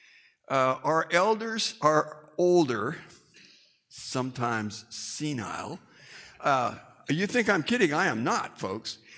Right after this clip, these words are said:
And, and, and we don't have any younger people. What do we do? A-, and sadly, my answer, if I'm honest, is too late. It's too late. You should have done something long before this,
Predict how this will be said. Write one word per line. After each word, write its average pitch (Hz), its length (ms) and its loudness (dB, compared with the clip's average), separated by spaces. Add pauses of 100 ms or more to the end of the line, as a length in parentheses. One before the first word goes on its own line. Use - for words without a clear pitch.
(240)
And, 170 260 6
and, 175 260 4
and 175 380 2
we 202 300 0
don't 262 240 0
have 226 580 2
any 202 240 2
younger 196 760 -2
people. 196 680 -2
What 208 340 0
do 247 100 0
we 247 160 0
do? 208 400 0 (1160)
A-, 160 180 -4
and 170 180 0 (300)
sadly, 208 760 -2
my 147 180 -4
answer, 180 440 -2
if 127 140 -4
I'm 120 180 -2
honest, 151 400 -4
is 123 400 -4 (680)
too 131 180 -6
late. 139 400 -8 (960)
It's 151 240 -6
too 226 220 -8
late. 202 340 -4
You 160 200 -4
should 180 240 -4
have 139 140 -6
done 151 200 -2
something 156 540 -6
long 175 480 -4
before 170 360 -4
this, 165 340 -2